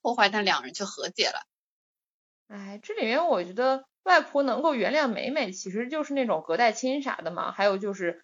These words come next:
Speaker 2: 人老了，心里也变了，反正本质还是童话故事，就不要细想。变红里面就是妈妈是真的就很悲伤嘛，因为她既是母亲又是女儿，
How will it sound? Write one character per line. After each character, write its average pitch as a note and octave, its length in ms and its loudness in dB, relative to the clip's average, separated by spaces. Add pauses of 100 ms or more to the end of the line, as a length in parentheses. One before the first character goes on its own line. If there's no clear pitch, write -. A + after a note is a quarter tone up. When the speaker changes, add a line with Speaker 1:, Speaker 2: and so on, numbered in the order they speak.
Speaker 2:
人 F3+ 180 4
老 G#3 220 6
了， D#3+ 220 6
心 A#3+ 180 -4
里 A#3 80 0
也 A3+ 120 0
变 C#4 280 -2
了， - 200 -6 (300)
反 E3+ 120 -6
正 C4 100 2
本 D#4 220 2
质 G3+ 80 -4
还 F#3+ 120 0
是 B3+ 80 -6
童 G#3 160 -8
话 D#4 160 2
故 F4 220 2
事， E3+ 160 -6
就 F3 140 -4
不 F3 120 -6
要 A3 140 6
细 D#4+ 240 -4
想。 - 240 -6 (400)
变 G4 220 4
红 G3 320 4
里 D4+ 80 -4
面 A2 260 -6
就 D#4+ 200 -2
是 - 360 -4
妈 B3+ 280 2
妈 A#3+ 200 2
是 - 220 -14
真 A3 300 2
的 A#3+ 80 0
就 F#3 260 4
很 F#3 180 -8
悲 F3 200 4
伤 F3+ 200 2
嘛， F3 140 -4
因 B3 120 0
为 B3+ 60 0
她 C4+ 280 0
既 E4+ 180 4
是 A#3+ 140 0
母 G#3 240 0
亲 G#3+ 380 -2
又 C4 160 6
是 A3+ 120 -6
女 E3+ 140 -6
儿， - 320 -4